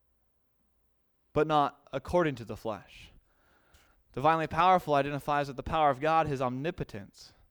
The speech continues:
his complete and total power is the source of our weapons and our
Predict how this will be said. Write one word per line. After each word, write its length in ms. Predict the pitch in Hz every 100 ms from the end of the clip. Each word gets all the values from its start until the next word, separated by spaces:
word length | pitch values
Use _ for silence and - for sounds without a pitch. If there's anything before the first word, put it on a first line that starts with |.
| _ _ _
his 180 | - 143
complete 460 | - 135 - 175 143
and 120 | 139
total 300 | 143 160 127
power 560 | 147 160 139 104 107 - - _ - - -
is 200 | 151 143
the 120 | 147
source 420 | 135 - 180 151 147
of 120 | 135
our 240 | 135 131 - _
weapons 760 | 120 151 165 113 104 98 - - _ _ _ _ _ _ _ _
and 140 | 135 131
our 300 | 127 110